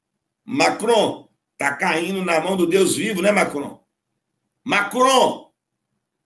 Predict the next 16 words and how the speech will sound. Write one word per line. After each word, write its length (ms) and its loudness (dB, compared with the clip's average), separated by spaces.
ô 480 4
Macron, 760 2
presidente 440 -2
da 120 0
França, 800 0
tá 220 0
caindo 440 0
na 160 0
mão 160 0
do 80 -2
Deus 320 4
vivo, 320 2
né, 160 2
Macron? 680 0
Ô, 200 -2
rapaz, 720 -4